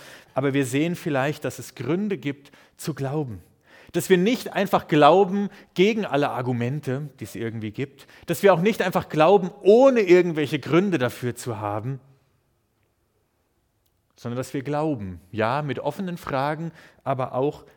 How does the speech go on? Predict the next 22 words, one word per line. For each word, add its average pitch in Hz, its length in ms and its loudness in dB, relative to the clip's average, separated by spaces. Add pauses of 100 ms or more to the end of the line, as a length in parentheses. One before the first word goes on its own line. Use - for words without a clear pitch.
mit 139 180 -10
Gründen. 123 540 -10 (3250)
Und 139 180 -6
dass - 100 -4
das - 160 -10
vielleicht 135 460 -4
sogar 127 400 -2
auch 131 260 -2 (320)
funktioniert. 139 960 -8 (1900)
Ich - 60 -20
fand 127 160 -6
es 131 80 -8
spannend, 139 400 -4
jetzt - 260 -8
zu 135 100 -8
lesen 151 600 -4
von 131 480 -6 (840)
einem 120 180 -6
Menschen, 147 320 -4
der 131 80 -2
früher 165 360 -2
als - 360 -10